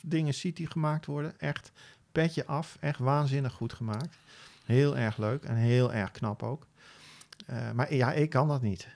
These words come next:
De, ik, ik moet, eh, ik moet nadenken over, eh, wat ik nou eigenlijk wil vertellen. Ehm,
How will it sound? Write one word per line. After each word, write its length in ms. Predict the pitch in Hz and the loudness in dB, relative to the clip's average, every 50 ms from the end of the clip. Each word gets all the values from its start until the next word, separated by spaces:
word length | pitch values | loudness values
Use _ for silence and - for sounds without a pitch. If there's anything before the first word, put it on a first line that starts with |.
| - | -8
De, 280 | - 110 104 107 - - | -6 -4 -4 -4 -4 -2
ik, 200 | - 120 - - | -4 -4 -4 -4
ik 200 | - 131 120 - | -4 -6 -4 0
moet, 280 | 123 117 117 - - | 0 0 0 -2 -4
eh, 580 | - 120 110 104 107 110 107 107 110 110 110 113 113 - | -4 -4 -2 -2 -2 -2 -4 -4 -4 -4 -4 -6 -6 -6
ik 160 | - 113 110 - | -6 -6 -4 -4
moet 340 | 120 110 - - - - 120 120 110 - | -6 -6 -6 -10 -14 -14 -14 -14 -16 -14
nadenken 720 | - - 113 117 123 127 127 120 123 123 120 117 127 - | -10 -6 -2 0 2 2 2 2 2 2 0 0 -2 -6
over, 560 | - 113 110 107 107 107 113 110 107 107 104 - - - | -6 -4 -4 -4 -4 -6 -6 -6 -6 -6 -6 -6 -8 -8
eh, 260 | 117 113 110 110 107 107 107 - 123 - - - - - - - - - - _ | -8 -8 -8 -8 -8 -8 -8 -10 -10 -12 -14 -18 -20 -20 -20 -20 -20 -20 -20 _
wat 180 | - 110 113 - | -4 -2 -2 -2
ik 80 | 117 | 0
nou 120 | 117 110 110 | 0 0 2
eigenlijk 280 | 113 113 110 104 110 | 2 2 2 2 0
wil 100 | 110 107 | 0 -2
vertellen. 680 | 107 - 120 - - 117 113 113 113 113 113 117 127 | -2 -4 -4 0 2 2 2 2 0 -2 -2 -4 -4
Ehm, 340 | 127 110 110 107 107 107 107 | -6 -6 -6 -6 -6 -6 -6